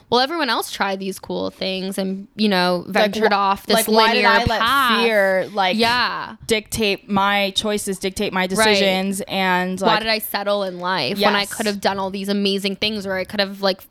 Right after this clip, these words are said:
Speaker 1: you know, tried fun things and I just followed that perfect path because I was too worried to shy away from what, you know,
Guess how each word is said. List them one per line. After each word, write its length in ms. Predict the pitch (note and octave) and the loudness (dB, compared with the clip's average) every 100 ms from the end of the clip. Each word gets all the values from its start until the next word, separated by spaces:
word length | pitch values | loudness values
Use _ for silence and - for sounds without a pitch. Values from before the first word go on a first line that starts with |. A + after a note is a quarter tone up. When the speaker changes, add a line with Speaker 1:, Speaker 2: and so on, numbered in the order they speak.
| _ | _
Speaker 1:
you 120 | B3 | -2
know, 260 | G3 F3+ F#3+ _ - _ _ | 0 -4 -12 _ -20 _ _
tried 320 | - B3 A3 - | -2 0 0 -2
fun 300 | A3+ G#3+ G#3 | -4 -4 -6
things 400 | G#3+ G#3 G3+ G3 | -4 -2 -4 -4
and 120 | G3 | -2
I 160 | F#3+ F#3+ | -2 0
just 520 | G3 F#3 - - - | 0 0 -2 -8 -6
followed 360 | G#3 E3+ F3 F3 | -2 0 0 0
that 180 | F#3 | 0
perfect 380 | - F#3 F#3 F3+ | 0 -2 -2 -6
path 340 | - G3 F#3+ - | -6 -2 -2 -4
because 260 | F#3 F3+ F3 | -4 -4 -2
I 80 | F3+ | 0
was 180 | F#3 F#3+ | -2 -4
too 400 | - G3+ F#3 - | -4 -2 -2 -6
worried 520 | F#3+ F#3 E3+ F3+ F3 - | -2 0 0 -2 -4 -6
to 80 | F#3+ | -6
shy 340 | - F3 E3 | -2 0 0
away 420 | E3 E3+ C#3 D3 | 0 0 0 -2
from 260 | - F#3 - | -4 -6 -4
what, 200 | - - | -6 -4
you 140 | G3+ F#3+ | -4 -4
know, 280 | - G#3 | -4 -8